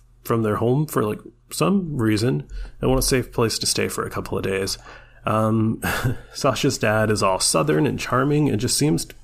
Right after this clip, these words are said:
like a real nice bloke. Uh, everyone is saying y'all and drinking iced tea and spitting chew, you know, like, they, they really southern it up. "I'm from Georgia. I, I, I get all these stereotypes, even though, you know, they're not in the American South, but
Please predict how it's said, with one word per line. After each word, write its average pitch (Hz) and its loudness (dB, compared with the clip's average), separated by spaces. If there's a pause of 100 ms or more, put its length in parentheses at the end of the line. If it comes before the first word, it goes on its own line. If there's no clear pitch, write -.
like 139 -4
a 151 2
real 160 2
nice 151 2
bloke. - 0 (420)
Uh, 107 2
everyone 160 2
is 123 0
saying 123 2
y'all 107 2
and 104 0
drinking 98 -2
iced - -4
tea 143 2
and 127 2
spitting 101 -2
chew, 143 2
you 131 4
know, 120 2
like, 107 -2 (160)
they, 127 2
they 131 4
really 123 4
southern 101 0
it 95 0
up. 92 0
"I'm 127 4
from 113 -2
Georgia. 104 0
I, 107 0
I, 117 0
I 127 0
get 104 -2
all 98 2
these 98 -2
stereotypes, 107 0
even 101 0
though, 98 0
you 101 0
know, 95 -2
they're 95 -2 (100)
not 95 -4
in 98 -2
the 101 -2
American 95 -2
South, 95 -2
but 95 -6